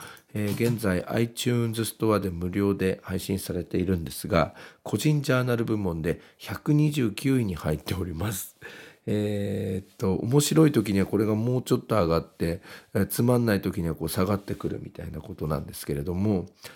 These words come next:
今のところリスナーがですね、おそらく四千人ぐらいの方が、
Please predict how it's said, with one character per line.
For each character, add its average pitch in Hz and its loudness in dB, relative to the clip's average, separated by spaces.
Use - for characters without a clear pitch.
今 120 4
の 175 2
と 160 -2
こ 151 2
ろ 135 4
リ 107 0
ス 151 -4
ナ 160 4
ー - 0
が 156 2
で 101 0
す - -10
ね、 80 -4
お 117 -10
そ 147 -2
ら 147 0
く 92 -2
四 127 2
千 135 -2
人 131 -2
ぐ 131 2
ら 113 2
い 90 -2
の 82 -6
方 76 -4
が、 82 -8